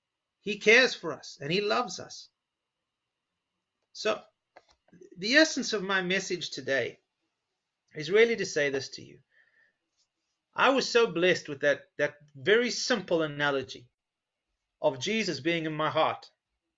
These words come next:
and realizing that if I was gonna draw people to where Jesus is in my experience,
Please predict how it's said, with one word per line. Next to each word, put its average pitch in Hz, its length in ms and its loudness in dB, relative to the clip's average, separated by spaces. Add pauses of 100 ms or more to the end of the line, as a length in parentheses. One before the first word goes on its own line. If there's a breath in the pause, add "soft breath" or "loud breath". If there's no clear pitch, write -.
(580)
and 139 160 -4
realizing 175 540 6
that 143 100 0
if 139 140 -4
I 180 100 0
was 175 140 0
gonna 160 180 -6
draw 180 220 -2
people 185 300 -8
to 160 100 -8
where 160 180 -2
Jesus 185 440 -6
is 175 160 -4
in 151 120 -4
my 226 220 2
experience, 131 760 -6